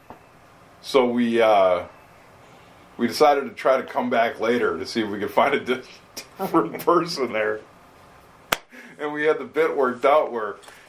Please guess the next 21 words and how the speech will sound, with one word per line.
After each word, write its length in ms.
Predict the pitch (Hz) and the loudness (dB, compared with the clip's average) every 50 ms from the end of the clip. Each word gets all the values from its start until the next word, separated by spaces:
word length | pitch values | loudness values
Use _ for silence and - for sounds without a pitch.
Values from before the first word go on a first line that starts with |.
| - | -4
if 200 | - 143 147 135 | 0 0 0 0
we 100 | 123 139 | 0 -4
saw 300 | 131 - - 151 151 156 | -2 2 4 6 6 6
the 80 | 151 143 | 4 0
guy, 480 | 139 143 151 165 185 170 170 156 147 143 | -2 0 2 2 4 4 2 0 -2 -4
one 280 | 131 117 131 156 156 | -6 -6 -4 -2 -2
of 120 | 156 147 139 | -2 -4 -4
us 160 | 147 143 143 | -6 -6 -6
would 120 | 139 131 | -8 -4
yell, 280 | 127 120 117 120 127 123 | -2 0 0 0 0 -2
"Cheese 360 | - - 190 208 208 196 165 | -6 -4 -4 -2 -2 0 2
it," 160 | 147 135 123 - | 2 0 0 0
and 100 | 139 143 | -2 0
we'd 100 | 135 135 | 2 4
all 220 | 135 139 139 135 | 4 4 4 4
run 200 | 143 143 143 139 | 2 0 0 0
back 280 | 143 151 147 151 151 - | 0 0 2 0 0 -2
to 100 | 170 156 | -2 -2
the 120 | 147 - | -2 -2
car. 640 | - - 185 190 185 180 156 - - - - - - | 0 2 4 4 4 2 2 0 -2 -4 -6 -12 -12
<laughs> 40 | - | -14